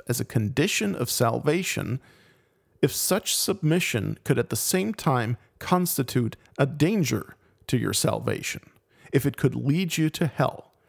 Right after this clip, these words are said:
It makes no sense whatsoever.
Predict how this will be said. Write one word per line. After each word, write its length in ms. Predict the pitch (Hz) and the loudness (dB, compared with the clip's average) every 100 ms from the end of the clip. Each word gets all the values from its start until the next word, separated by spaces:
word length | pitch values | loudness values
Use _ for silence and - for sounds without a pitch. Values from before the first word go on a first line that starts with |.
| _ _ | _ _
It 140 | - 110 | -6 0
makes 380 | 113 98 - 131 | 0 -2 -2 0
no 240 | 123 151 | 2 2
sense 600 | 156 - 117 98 - - _ _ _ _ _ | 2 0 0 -2 -6 -8 _ _ _ _ _
whatsoever. 680 | 131 - - 113 50 - - | 0 0 0 0 0 -4 -12